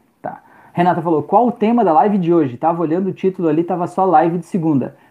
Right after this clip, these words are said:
É isso aí, Renata, é a live de segunda. <laughs> Renata, sem tema hoje, é tema livre. O, o tema quem decide hoje é você, tá? Então manda aí o tema aí que nós tamo,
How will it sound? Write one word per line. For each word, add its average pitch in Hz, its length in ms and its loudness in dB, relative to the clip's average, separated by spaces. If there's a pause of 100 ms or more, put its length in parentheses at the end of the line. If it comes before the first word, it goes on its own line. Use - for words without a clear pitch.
(140)
É 139 80 -4
isso 147 160 -2
aí, 202 60 4
Renata, 156 320 2
é 139 120 4
a 156 60 6
live 170 300 2
de 175 80 -8
segunda. 160 640 -4
<laughs> - 300 -20
Renata, 196 340 2
sem 208 200 0
tema 220 260 2
hoje, 135 180 0
é - 20 -4
tema 165 240 -2
livre. 120 380 -2 (160)
O, 151 200 -6 (500)
o 160 40 -2
tema 247 320 4
quem 220 140 0
decide 185 360 2
hoje 214 160 2
é 220 40 2
você, 220 480 -4 (100)
tá? 208 320 0
Então 226 180 0
manda 226 320 4
aí 180 120 2
o 202 40 -2
tema 180 300 -2
aí 160 120 0
que 190 60 -4
nós 185 160 -4
tamo, 196 280 -2